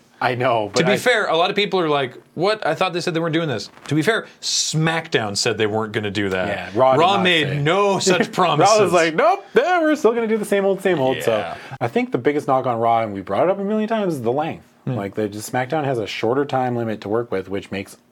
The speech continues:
Speaker 1: shows more
Speaker 2: It gives them
Speaker 1: digestible.
Speaker 2: more focus.
Speaker 1: Yeah, it's like, I mean, you've, you write.
Speaker 2: Hmm.
Speaker 1: Like, is it easier to write a thirty-minute sketch or a five-minute sketch? You know what I
Speaker 2: Yeah.
Speaker 1: mean? So it's just like,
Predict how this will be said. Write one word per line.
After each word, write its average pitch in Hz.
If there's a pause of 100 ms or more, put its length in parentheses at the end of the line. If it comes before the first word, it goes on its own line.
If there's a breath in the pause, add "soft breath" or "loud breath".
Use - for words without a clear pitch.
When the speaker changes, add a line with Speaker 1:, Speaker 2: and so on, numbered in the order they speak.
(380)
Speaker 1:
shows 143
more 156
Speaker 2:
It -
gives 117
them 120
Speaker 1:
digestible. 131
Speaker 2:
more 107
focus. -
Speaker 1:
Yeah, 180
it's 101
like, 143 (800 loud breath)
I 123
mean, 120
you've, 139 (100)
you 139
write. 107 (180)
Speaker 2:
Hmm. 139 (500 soft breath)
Speaker 1:
Like, 98
is 92
it 92
easier 98
to 101
write 101
a 92 (360)
thirty-minute 143
sketch 165
or 175
a 170
five-minute 170
sketch? -
You 160
know 165
what 170
I 165 (100)
Speaker 2:
Yeah. -
Speaker 1:
mean? 214
So 247
it's 202
just 156
like, 123